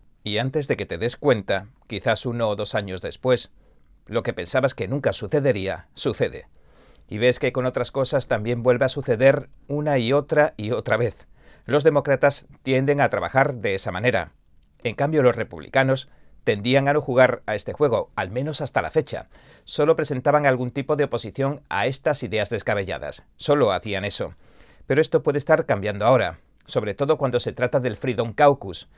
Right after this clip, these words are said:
la fracción pro-Trump que lidera el Partido Republicano. En realidad, ahora están tomando partido en este juego de las medidas radicales con cosas como la abolición del sistema de impuestos, el I R S,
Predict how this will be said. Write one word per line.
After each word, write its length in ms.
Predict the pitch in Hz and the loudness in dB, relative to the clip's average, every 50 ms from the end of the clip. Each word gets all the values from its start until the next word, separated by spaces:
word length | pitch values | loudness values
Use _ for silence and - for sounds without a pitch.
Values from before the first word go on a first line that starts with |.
| _ _ _ - | _ _ _ -4
la 160 | - 117 117 | 0 0 0
fracción 480 | - 131 117 - - - 151 160 151 135 | 2 2 -2 -2 -2 -4 -2 -2 -2 -2
pro-Trump 480 | - 139 156 160 - 120 117 113 101 - - _ _ - | 0 2 2 2 4 2 0 0 0 -6 -18 _ _ -6
que 140 | - 131 110 | -2 -2 -2
lidera 300 | 101 98 95 127 135 151 | -2 -2 -2 2 2 2
el 100 | 156 151 | 2 4
Partido 420 | - 127 110 104 - 127 107 110 | 2 2 0 0 -4 -4 -4 -4
Republicano. 720 | 110 120 135 - - - 127 123 - 143 123 101 78 67 - _ _ _ _ - - - - - | -4 -4 -6 -12 -12 -10 -8 0 2 2 2 2 -2 -12 -16 _ _ _ _ -20 -20 -20 -10 -2
En 100 | - 151 | 0 2
realidad, 460 | 160 170 160 160 147 147 127 123 - - - _ _ _ | 4 4 4 6 6 6 4 4 0 -16 -20 _ _ _
ahora 220 | - 95 107 131 139 | -4 -2 0 0 0
están 240 | 131 - 151 139 135 | 0 -2 -4 -4 -2
tomando 280 | 139 127 139 143 156 | 0 0 0 0 2
partido 380 | 127 120 104 101 - 139 135 151 | 2 0 0 0 -4 -2 -2 0
en 80 | 139 | 0
este 200 | 135 131 - 139 | 0 -2 -2 -2
juego 260 | - - 143 135 156 135 | -2 -2 0 0 0 0
de 80 | 131 | 2
las 140 | 120 117 - | 0 0 0
medidas 400 | 110 101 98 123 107 127 117 117 | -2 -6 -4 -2 0 0 0 0
radicales 760 | 127 117 127 123 120 135 139 - 139 120 123 127 - - - - - | -2 -2 -2 0 0 0 2 2 2 4 2 0 -4 -6 -16 -14 -8
con 160 | - 107 104 | -8 -6 -4
cosas 320 | - - - - 156 139 | -2 -2 0 0 -2 -4
como 280 | - - 156 123 117 117 | -2 -2 -2 0 2 2
la 100 | 120 110 | 2 2
abolición 580 | 98 - 117 101 92 80 - - 143 147 156 147 | 2 2 -2 -4 -4 -6 -6 -2 0 0 2 2
del 140 | 160 143 | 2 2
sistema 400 | - - 117 - - 139 123 123 | 0 -4 -8 -4 -4 -2 0 0
de 60 | 117 120 | -2 -2
impuestos, 600 | 113 - 165 - - - - 98 92 - - _ - | -4 2 2 2 2 0 -6 -6 -6 -6 -10 _ -6
el 160 | 107 104 113 | -4 -2 0
I 140 | 131 127 135 | 2 2 2
R 220 | 131 127 131 139 | 2 2 2 0
S, 320 | 147 143 - 131 113 110 | 0 0 0 -4 -4 -4